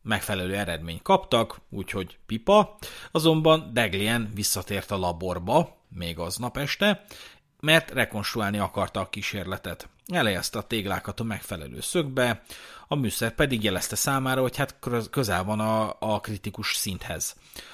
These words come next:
Az utolsó tégla lehelyezésekor a műszer jelezte neki, hogy na, itt meg kell állni, mert ha folytatja, akkor a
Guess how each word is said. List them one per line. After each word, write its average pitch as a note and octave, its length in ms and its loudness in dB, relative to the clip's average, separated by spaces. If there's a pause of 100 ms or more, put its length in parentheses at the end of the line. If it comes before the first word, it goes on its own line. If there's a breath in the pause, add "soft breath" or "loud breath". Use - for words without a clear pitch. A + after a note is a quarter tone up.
(180 loud breath)
Az D3+ 120 2
utolsó A#2 480 2
tégla A2+ 640 0
lehelyezésekor G#2 1160 -2
a B2+ 80 -6
műszer C3 480 2
jelezte A2 440 -2
neki, A#2 260 -4
hogy A#2 140 0
na, A2+ 140 -4
itt B2+ 200 -6
meg G#2 180 -4
kell F#2+ 180 -6
állni, C#3+ 280 0
mert A2+ 220 -2
ha A2+ 60 -6
folytatja, A2 560 -4
akkor B2+ 220 0
a B2 160 2